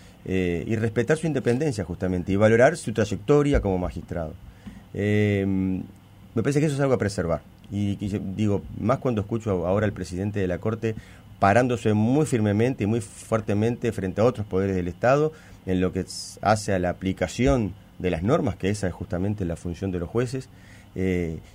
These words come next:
y reclamando también el, el respeto de la independencia del Poder Judicial,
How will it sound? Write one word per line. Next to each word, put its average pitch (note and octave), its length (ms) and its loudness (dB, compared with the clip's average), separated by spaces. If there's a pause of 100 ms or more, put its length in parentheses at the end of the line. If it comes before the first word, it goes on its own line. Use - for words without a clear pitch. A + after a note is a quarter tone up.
y A#2 240 2 (220)
reclamando G#2+ 760 2
también G2 480 2
el, F#2 260 -2
el F#2 100 -2
respeto G2+ 580 -2 (520)
de F#2 80 -2
la F2 80 -2
independencia F#2 580 -2
del G2 100 0
Poder G2+ 200 -2
Judicial, G2 420 -2